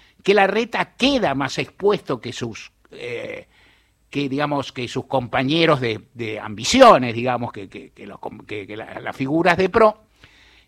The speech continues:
y que la vidriera de la ciudad autónoma, que él siempre la tuvo, no alcanza para darle más. El resto, me da la impresión, también tiene que ver con dotes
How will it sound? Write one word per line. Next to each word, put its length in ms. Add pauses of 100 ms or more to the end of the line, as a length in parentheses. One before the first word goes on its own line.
(120)
y 140
que 160
la 160
vidriera 760
de 120
la 100
ciudad 220
autónoma, 340
que 100
él 120
siempre 440
la 200
tuvo, 280
no 180
alcanza 880 (520)
para 420 (160)
darle 540
más. 340
El 160
resto, 380
me 140
da 120
la 60
impresión, 500
también 340
tiene 220
que 80
ver 180
con 200
dotes 560